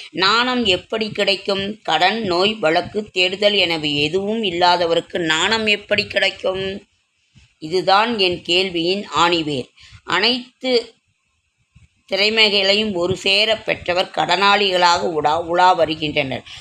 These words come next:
ஒரு திறமையும் இல்லாதவர் கடன் இல்லாமல் இருக்கின்றார் என்றால், கடலில்,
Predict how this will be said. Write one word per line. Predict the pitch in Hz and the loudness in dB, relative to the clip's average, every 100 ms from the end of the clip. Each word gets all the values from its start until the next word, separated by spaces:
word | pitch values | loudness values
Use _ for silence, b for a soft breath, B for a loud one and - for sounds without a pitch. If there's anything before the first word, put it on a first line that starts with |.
| B | B
ஒரு | 202 233 220 | 2 2 2
திறமையும் | 220 233 240 247 247 254 | 0 0 2 2 2 0
இல்லாதவர் | 208 190 190 185 185 190 | -2 2 2 2 0 -2
கடன் | 175 170 180 | -2 -2 0
இல்லாமல் | 180 180 175 185 196 165 | 0 2 2 2 0 -2
இருக்கின்றார் | 147 151 156 156 156 147 | -4 -6 -6 0 2 0
என்றால், | 143 143 143 143 143 - | -4 -2 0 0 -2 -6
கடலில், | 147 147 175 185 180 | -4 0 0 0 -2